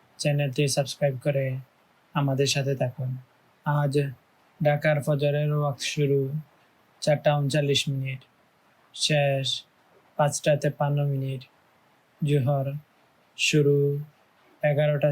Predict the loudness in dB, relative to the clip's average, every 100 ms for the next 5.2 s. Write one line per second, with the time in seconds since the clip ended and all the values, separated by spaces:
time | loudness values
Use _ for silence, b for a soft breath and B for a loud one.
0 | 0 0 0 0 0 0 0 0 -4 -8
1 | _ _ _ _ _ _ -6 0 2 2
2 | -2 -4 -8 -14 _ _ _ _ 0 2
3 | 4 2 2 2 0 0 0 -2 -2 -6
4 | -10 _ _ _ _ _ _ -2 -2 2
5 | 2 2